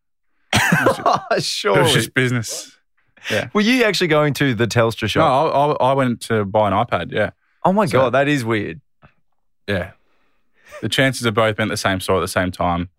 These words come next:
Speaker 1: Yeah.
Speaker 2: Considering that store is not, I go there 'cause I used to live in Richmond and it, they're pretty good in there. It's a nice
Speaker 1: Mm.
Speaker 2: store. You're not, it's not necessarily your closest Telstra either. So it's,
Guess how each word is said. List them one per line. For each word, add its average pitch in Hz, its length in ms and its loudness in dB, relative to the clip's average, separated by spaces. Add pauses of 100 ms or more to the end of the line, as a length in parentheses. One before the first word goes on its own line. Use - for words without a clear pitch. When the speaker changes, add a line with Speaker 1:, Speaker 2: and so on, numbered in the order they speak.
(180)
Speaker 1:
Yeah. 104 280 0
Speaker 2:
Considering 170 380 0
that 151 160 0
store 120 380 2
is 98 100 -4
not, 113 220 0 (460)
I 127 140 4
go 123 140 2
there 107 100 2
'cause 104 140 -4
I 107 60 2
used 101 100 -2
to 113 80 -6
live 101 80 0
in 95 100 -2
Richmond 92 340 -4
and 92 100 -2
it, - 160 -10
they're 90 140 0
pretty 92 220 -4
good 87 140 -2
in 87 80 -2
there. 87 180 -4
It's 85 140 -8
a - 40 -10
nice 90 200 -2
Speaker 1:
Mm. 101 60 2
Speaker 2:
store. 85 320 -4 (640)
You're 113 140 2
not, 101 200 0 (180)
it's - 120 -14
not - 200 -2
necessarily 95 460 -2
your 90 140 2
closest 92 460 -2
Telstra 87 320 -2 (100)
either. 82 180 -4
So - 140 -4
it's, - 380 -10